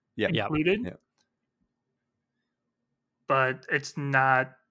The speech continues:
Speaker 3: type of play specific.
Speaker 1: Yeah.
Speaker 3: You can do
Speaker 1: That's what
Speaker 3: Path
Speaker 1: I
Speaker 3: to
Speaker 1: was
Speaker 3: Glory.
Speaker 1: curious.
Speaker 2: I'm, <sighs> yeah, I'm sure this is causing problems in match play, but yeah, it's, it's,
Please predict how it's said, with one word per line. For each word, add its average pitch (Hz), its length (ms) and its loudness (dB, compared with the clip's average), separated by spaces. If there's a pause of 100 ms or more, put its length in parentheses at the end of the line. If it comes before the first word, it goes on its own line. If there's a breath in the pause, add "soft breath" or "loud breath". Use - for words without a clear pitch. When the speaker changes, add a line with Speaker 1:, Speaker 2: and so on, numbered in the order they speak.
(680)
Speaker 3:
type 143 320 0
of 135 200 -6
play 131 240 -2
specific. - 880 -12 (200)
Speaker 1:
Yeah. 92 260 -4 (120)
Speaker 3:
You 143 180 -4
can 165 220 -2
do 160 100 -2
Speaker 1:
That's 139 220 2
what 127 100 6
Speaker 3:
Path - 80 0
Speaker 1:
I - 20 0
Speaker 3:
to 98 40 2
Speaker 1:
was 92 140 0
Speaker 3:
Glory. 85 240 0
Speaker 1:
curious. 82 420 -6 (720)
Speaker 2:
I'm, 185 180 -6 (200)
<sighs> - 180 -18
yeah, 95 320 -12
I'm 170 120 0
sure 196 240 -2
this 165 180 -2
is 117 120 -4
causing 107 380 -6
problems 104 440 -8
in 98 100 -8
match 98 280 -14
play, 101 220 -12
but 92 220 -14 (120)
yeah, 101 340 -10
it's, - 220 -14 (1120)
it's, - 340 -6